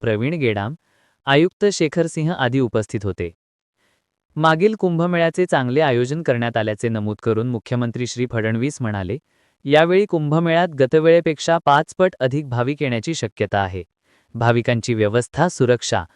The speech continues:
पर्वस्नान आणि अमृतस्नानाचे नियोजन आणि या सोहळ्याचा मूळ गाभा असलेल्या आध्यात्मिकतेचा अनुभव भाविकांना देण्यासाठी विशेष प्रयत्न करावे लागतील.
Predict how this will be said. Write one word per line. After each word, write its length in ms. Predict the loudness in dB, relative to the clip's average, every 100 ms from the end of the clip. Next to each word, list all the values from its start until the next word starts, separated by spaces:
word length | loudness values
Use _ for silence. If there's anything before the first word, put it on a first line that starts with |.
| _ _
पर्वस्नान 600 | 4 4 4 0 0 -2 -2
आणि 180 | -2 -2 -2
अमृतस्नानाचे 800 | 0 0 0 0 0 -2 -2 -2
नियोजन 440 | 0 -2 -2 -4 -2
आणि 200 | -2 -2
या 120 | -4
सोहळ्याचा 560 | -4 -2 0 0 0
मूळ 300 | -2 -2 0
गाभा 360 | 2 4 4 2
असलेल्या 440 | 0 0 0 0 0
आध्यात्मिकतेचा 880 | -2 -2 -8 -6 -6 -2 0 0
अनुभव 420 | 0 0 0 0 0 _ _ _ 0
भाविकांना 520 | 2 4 2 0 0
देण्यासाठी 560 | 0 0 0 -2 -4
विशेष 360 | -4 -4 -4 -4
प्रयत्न 380 | 2 2 2 -2
करावे 340 | 0 0 0 -2
लागतील. 360 | -6 -8 -10